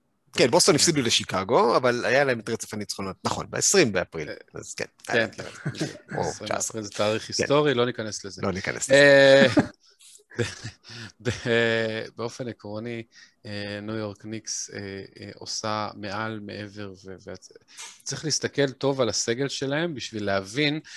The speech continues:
Speaker 2: שזה לא רק שפתאום ג'וליוס רנדל, משחקן שלא בטוח שמישהו רוצה לשלם לו חוזה, אה, צנוע אפילו, ל-, אה,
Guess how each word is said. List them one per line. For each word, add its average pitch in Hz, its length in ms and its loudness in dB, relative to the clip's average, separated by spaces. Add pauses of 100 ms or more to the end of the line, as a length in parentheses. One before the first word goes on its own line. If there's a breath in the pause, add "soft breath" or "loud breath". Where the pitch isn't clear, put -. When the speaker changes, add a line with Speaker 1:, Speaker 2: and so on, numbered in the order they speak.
(160 loud breath)
Speaker 2:
שזה 104 340 -4
לא 170 320 4
רק 165 180 4
שפתאום - 520 -6
ג'וליוס 139 440 -4
רנדל, 135 480 4 (360 loud breath)
משחקן 123 760 2
שלא 120 1200 2
בטוח 147 340 2
שמישהו 135 360 -2
רוצה 127 220 0
לשלם 127 460 2
לו 123 320 6
חוזה, 127 640 2
אה, 113 320 -2
צנוע 135 480 4
אפילו, 127 460 -4 (380 loud breath)
ל-, 117 160 2 (580)
אה, 113 280 0